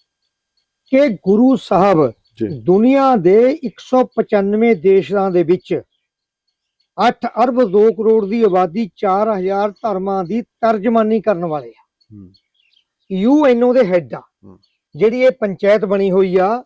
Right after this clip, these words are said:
Speaker 1: ਸਾਰੀ ਦੁਨੀਆ ਦੀ, ਉਹਦੇ ਹੈੱਡ ਆ। ਕਿਉਂਕਿ ਸ-, ਉਹ ਯੂ ਐਨ ਓ ਨੇ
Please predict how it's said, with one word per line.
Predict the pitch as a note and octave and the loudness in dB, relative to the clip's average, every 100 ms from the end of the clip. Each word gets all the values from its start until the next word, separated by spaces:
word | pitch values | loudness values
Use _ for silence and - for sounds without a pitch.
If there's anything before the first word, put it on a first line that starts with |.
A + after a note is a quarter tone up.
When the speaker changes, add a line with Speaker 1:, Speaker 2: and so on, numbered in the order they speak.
| _ _ | _ _
Speaker 1:
ਸਾਰੀ | _ G3 A#3 | _ -4 -2
ਦੁਨੀਆ | F3+ F#3 G3+ G3 | -2 0 2 2
ਦੀ, | E3+ D#3 - _ _ | 0 -4 -8 _ _
ਉਹਦੇ | A#3+ D4+ C#4 | -6 -4 -4
ਹੈੱਡ | D3+ F#3 D3+ | -4 -4 -2
ਆ। | E3+ C3+ _ _ _ | -4 -4 _ _ _
ਕਿਉਂਕਿ | A3+ B3+ G3 C#4 C#4+ C#4+ - _ | -2 -2 0 0 2 -2 -8 _
ਸ-, | _ G#3+ _ _ | _ -20 _ _
ਉਹ | A#3 | -4
ਯੂ | F3+ A#3 D4 | 0 2 2
ਐਨ | B3+ A#3+ | 4 2
ਓ | A#3+ | 2
ਨੇ | G#3+ E3 | 0 -2